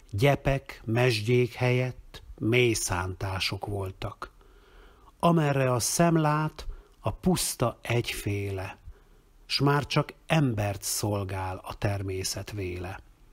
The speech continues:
De látja pár jó ember, hogy ez mégsem járja. Nem lehet a világ csak ember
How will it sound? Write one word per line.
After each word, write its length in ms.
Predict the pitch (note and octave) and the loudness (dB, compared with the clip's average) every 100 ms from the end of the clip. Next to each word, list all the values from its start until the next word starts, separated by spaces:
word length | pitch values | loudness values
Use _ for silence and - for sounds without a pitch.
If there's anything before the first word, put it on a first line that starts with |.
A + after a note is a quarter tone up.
| - - _ _ | -20 -20 _ _
De 180 | - G#2+ | -2 2
látja 440 | B2+ F#3+ D#3 - A#2 | 6 6 4 2 0
pár 300 | C#3 C#3+ A#2+ | 2 2 4
jó 300 | C3 C3 C3 | 4 4 2
ember, 580 | B2 B2 B2+ C3+ C#3 - | 2 2 2 2 0 0
hogy 180 | B2 | 2
ez 120 | C3 B2 | 2 4
mégsem 540 | D#3+ C3+ - G#2 G2+ | 4 4 2 0 0
járja. 640 | G2 F#2+ G2 F#2 F2+ F2+ - _ _ _ - _ | -2 -2 -4 -4 -6 -8 -14 _ _ _ -20 _
Nem 260 | F3 A3+ G3 | 0 2 4
lehet 320 | F3+ D3+ D3 | 4 2 2
a 80 | C3+ | 4
világ 560 | D#3+ D#3+ C3+ B2+ - - | 4 4 2 -2 -8 -6
csak 480 | - F3 D#3+ - - _ | 2 4 4 2 -12 _
ember 680 | - C#3 B2 G#2 G#2+ G2 F2+ | 2 2 4 0 -2 -2 -6